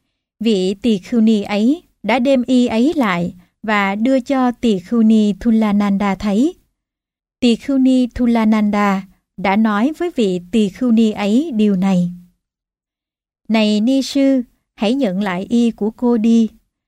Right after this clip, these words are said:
Y này là của tôi. Y nào của cô là của chính cô. Y nào của tôi là của chính tôi. Hãy đưa đây. Y này là của tôi. Hãy mang đi y của mình."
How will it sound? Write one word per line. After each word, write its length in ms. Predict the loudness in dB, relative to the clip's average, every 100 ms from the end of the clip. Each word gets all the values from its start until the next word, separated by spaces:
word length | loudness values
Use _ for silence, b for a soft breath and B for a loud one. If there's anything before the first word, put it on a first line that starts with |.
| _ _ _ _ -2
Y 160 | 0
này 340 | 2 2 0 0
là 180 | -2
của 200 | -2 -4 -4
tôi. 300 | 0 2 2 -2 _ _ _ _ _ -4
Y 160 | 0
nào 340 | 2 0 0 -2
của 200 | -2 -2 -2
cô 280 | 0 0
là 220 | 0 0 -2
của 240 | -4 -6
chính 220 | 0 0 0
cô. 300 | -2 0 0 -4 _ _ _ _ -4
Y 140 | 0
nào 320 | 2 2 -2
của 220 | -2 -2 -2
tôi 320 | -2 0 0 0 _ -6
là 180 | -4 -2
của 260 | -4 -6
chính 260 | -2 -2 -2 -2
tôi. 320 | 0 0 -2 _ _ _ _ _ _
Hãy 180 | -2 -2
đưa 200 | 0 0
đây. 320 | 0 2 0 -2 _ _ _ -2
Y 160 | 0
này 320 | 2 2 0 0
là 160 | -2
của 220 | -4 -6
tôi. 360 | -4 0 2 2 -2 _ _ _ _ _ _
Hãy 200 | -2 0
mang 320 | 2 2 2
đi 280 | 2 2 0
y 240 | -2 -4
của 200 | -2 -2
mình." 340 | 2 2 2